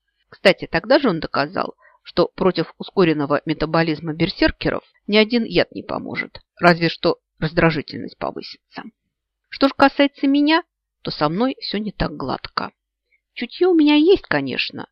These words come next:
но оно заметно хуже. Смешанная кровь сказывается. Впрочем, предвидя мои возможные трудности на этом поприще, Ба с Тиа в свое время неплохо меня натаскали на выявление большинства токсинов и ядов.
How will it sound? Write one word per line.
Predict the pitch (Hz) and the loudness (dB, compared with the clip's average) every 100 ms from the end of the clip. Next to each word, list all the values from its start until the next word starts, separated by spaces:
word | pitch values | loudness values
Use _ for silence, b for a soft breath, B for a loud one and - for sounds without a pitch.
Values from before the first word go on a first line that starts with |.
| _ - | _ -10
но | 156 160 | -4 -2
оно | 170 262 - | -2 -4 -4
заметно | 180 165 196 175 180 | -4 -2 -4 -6 -10
хуже. | - 175 156 147 - _ _ _ _ | -6 -8 -6 -10 -12 _ _ _ _
Смешанная | - 190 - 220 240 | -4 -4 -2 -2 -2
кровь | - 208 160 - | 0 -2 -2 -12
сказывается. | - - 143 - - - - 107 - _ _ _ _ _ _ | -10 -6 -6 -6 -18 -20 -20 -20 -20 _ _ _ _ _ _
Впрочем, | - 269 - 294 269 _ _ - | 0 0 0 -6 -8 _ _ -10
предвидя | - - 349 - 175 | -10 2 2 2 -4
мои | 175 156 143 | 0 -2 0
возможные | 143 - 139 - 139 | -4 -4 -8 -4 -6
трудности | - 254 277 262 - 254 | -2 0 0 -2 -2 -2
на | 240 240 | 0 0
этом | - 226 | -2 -4
поприще, | 247 - 202 208 - 196 214 _ _ _ - | -6 -2 -2 -2 -4 -6 -6 _ _ _ -16
Ба | 175 165 202 - | -4 2 2 0
с | - - | -14 -6
Тиа | 254 254 254 | 0 0 0
в | |
свое | - 240 233 | -2 2 2
время | 233 240 226 226 - | 2 0 -2 -4 -6
неплохо | 165 - 170 - 240 | -10 -4 -4 -2 -4
меня | 170 165 | -2 -4
натаскали | 175 185 180 - - - - - _ _ _ - | -4 -2 -4 -4 -8 -6 -8 -12 _ _ _ -8
на | 165 | -6
выявление | 156 139 139 143 196 208 139 | -2 -2 -2 -2 0 -2 -4
большинства | 190 156 - - - 143 | -4 -4 -4 -12 -6 -6
токсинов | - 139 - - 180 208 - | -4 -6 -8 -6 -4 -4 -6
и | 170 | -10
ядов. | - 135 - 170 | -6 -8 -8 -14